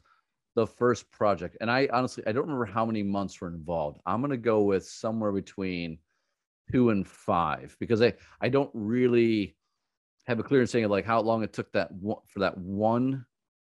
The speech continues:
No, you know, it's probably, like, closer to two or three, because it was Christmas and we just got back in September. So it didn't take very long.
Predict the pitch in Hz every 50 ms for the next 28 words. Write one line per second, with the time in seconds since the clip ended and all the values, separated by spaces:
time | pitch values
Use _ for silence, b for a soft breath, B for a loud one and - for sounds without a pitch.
0 | _ _ _ _ - 117 139 156 143 135 143 151 147 - - - 156 143 135 117
1 | - _ _ _ _ _ _ _ _ _ _ _ _ _ _ _ _ _ _ -
2 | - 151 139 - 147 117 - - 135 117 98 - 107 87 71 - _ _ _ _
3 | _ _ _ _ _ _ _ _ _ _ _ _ _ - 107 107 113 107 - 117
4 | 107 117 110 101 87 - - _ _ _ _ _ _ - 147 135 - - 127 117
5 | 107 - 104 101 104 107 113 110 - 120 110 113 107 - 104 95 95 90 - -
6 | 98 - - - - - 110 104 92 80 80 78 - - 107 107 117 - 175 139
7 | 156 190 180 - - 202 160 - - 120 131 131 131 117 107 98 92 90 80 71
8 | 71